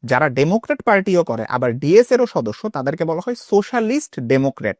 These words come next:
ডেমোক্র্যাট পার্টিরই দুইটা আলাদা ধারা আছে,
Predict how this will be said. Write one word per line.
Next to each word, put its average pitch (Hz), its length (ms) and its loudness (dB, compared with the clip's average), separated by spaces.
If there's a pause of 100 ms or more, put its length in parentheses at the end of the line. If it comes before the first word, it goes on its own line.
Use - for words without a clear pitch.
(140)
ডেমোক্র্যাট 202 580 2
পার্টিরই 247 420 0
দুইটা 175 300 2
আলাদা 147 360 0
ধারা 113 300 0
আছে, 110 300 -2